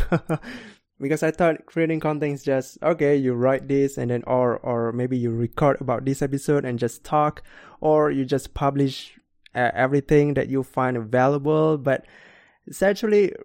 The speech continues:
uh, there's more into that. There's, there's, uh, behind the scenes, there's, there's more work into that. <laughs> And when I, when I learned about that, I was so blown away by how,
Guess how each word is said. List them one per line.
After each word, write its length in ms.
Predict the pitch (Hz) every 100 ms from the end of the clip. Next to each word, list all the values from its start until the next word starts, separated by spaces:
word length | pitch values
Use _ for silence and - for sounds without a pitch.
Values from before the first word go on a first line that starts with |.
| _
uh, 220 | 147 147 143
there's 400 | 131 170 151 131
more 340 | 123 127 120
into 320 | 135 147 160
that. 280 | 110 98 87
There's, 260 | 120 120 -
there's, 480 | 117 123 120 - -
uh, 360 | 110 107 107 107
behind 380 | 117 120 139 127
the 40 |
scenes, 400 | - 139 131 127
there's, 340 | 117 - - - -
there's 260 | - 147 -
more 260 | 131 135
work 200 | 123 123
into 240 | 135 143 123
that. 240 | 110 107 - - 151 -
<laughs> 60 | 190 220 226 - -
And 360 | 151 135 135 - -
when 380 | - - 160 202
I, 200 | 208 - _ _
when 200 | 156 180
I 80 | 180
learned 360 | 135 120 151
about 260 | 135 120 117
that, 220 | 110 110
I 80 | 139
was 220 | 156 -
so 440 | - - 139 143 139
blown 340 | 131 131 131
away 240 | 127 156
by 280 | 131 120 117
how, 680 | 113 - 143 143 151 151 156